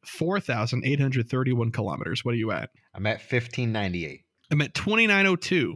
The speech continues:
Speaker 1: He killed both of us.
Speaker 2: Okay.
Speaker 1: I think
Speaker 2: Okay,
Speaker 1: both of
Speaker 2: so
Speaker 1: us
Speaker 2: I don't feel
Speaker 1: combined
Speaker 2: so
Speaker 1: killed
Speaker 2: bad
Speaker 1: us.
Speaker 2: behind.
Speaker 1: <laughs> So
Speaker 2: I don't feel so bad compared to you. Let's go with that.
Speaker 1: Oh,
Speaker 2: I'm
Speaker 1: jeez.
Speaker 2: sure there's gonna be a couple people in our Discord who are gonna, like,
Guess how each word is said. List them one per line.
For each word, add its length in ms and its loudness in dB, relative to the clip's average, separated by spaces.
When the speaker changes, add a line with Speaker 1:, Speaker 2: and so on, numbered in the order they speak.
Speaker 1:
He 220 -6
killed 280 0
both 200 2
of 120 -2
us. 140 -4
Speaker 2:
Okay. 180 -4
Speaker 1:
I 100 0
think 160 0
Speaker 2:
Okay, 60 -2
Speaker 1:
both 200 0
of 60 0
Speaker 2:
so 40 4
Speaker 1:
us 60 2
Speaker 2:
I 20 0
don't 80 -2
feel 80 4
Speaker 1:
combined 500 4
Speaker 2:
so 80 -4
Speaker 1:
killed 200 2
Speaker 2:
bad 100 2
Speaker 1:
us. 200 -4
Speaker 2:
behind. 540 -12
Speaker 1:
<laughs> 60 -20
So 100 -2
Speaker 2:
I 280 -2
don't 80 -4
feel 180 -4
so 160 0
bad 380 2
compared 320 -2
to 40 -4
you. 380 -2
Let's 160 -10
go 100 -8
with 180 -10
that. 180 -2
Speaker 1:
Oh, 340 -2
Speaker 2:
I'm 80 -8
Speaker 1:
jeez. 440 -2
Speaker 2:
sure 180 2
there's 140 2
gonna 180 2
be 100 4
a 60 2
couple 260 -2
people 320 0
in 80 2
our 100 2
Discord 600 0
who 500 0
are 140 0
gonna, 220 2
like, 500 0